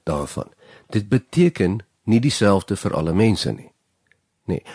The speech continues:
ons dink daar is 'n definisie, maar begin bietjie praat onder mekaar en jy sal gou agterkom dat mense verskil almal daaroor.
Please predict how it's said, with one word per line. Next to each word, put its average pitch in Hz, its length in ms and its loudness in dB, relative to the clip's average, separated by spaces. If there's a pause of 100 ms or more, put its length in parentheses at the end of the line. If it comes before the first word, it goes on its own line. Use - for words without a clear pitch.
(100)
ons 156 320 2
dink 131 520 2
daar 98 340 -2
is 104 120 -4
'n 95 80 -2
definisie, 85 540 -4
maar 85 140 -2
begin 196 340 -2
bietjie 208 200 -2
praat 113 320 0
onder 101 220 -2
mekaar 98 320 -2
en 92 100 0
jy 82 60 0
sal 98 160 -6
gou 160 340 0
agterkom - 520 -4
dat 82 120 -6
mense 92 280 -2
verskil - 460 -4
almal 127 300 2
daaroor. - 440 -8